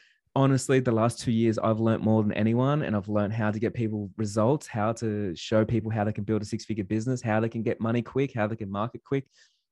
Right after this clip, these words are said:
Um, and so now I can change and optimize my content to really bring that to the masses as well, which is, which is incredibly, I don't know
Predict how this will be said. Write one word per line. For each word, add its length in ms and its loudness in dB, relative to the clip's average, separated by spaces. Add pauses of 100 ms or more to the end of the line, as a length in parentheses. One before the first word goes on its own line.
(100)
Um, 400 -2
and 160 -2
so 120 -4
now 420 0
I 100 -2
can 160 -4 (300)
change 340 2
and 100 2
optimize 500 0
my 100 -2
content 520 -2 (340)
to 100 0
really 440 4
bring 340 0
that 160 -2
to 100 -8
the 60 -4
masses 460 -2
as 140 -10
well, 240 -2
which 140 -6
is, 240 -10 (160)
which 200 -6
is 240 -8
incredibly, 1080 -6 (680)
I 80 -2
don't 120 -2
know 140 -6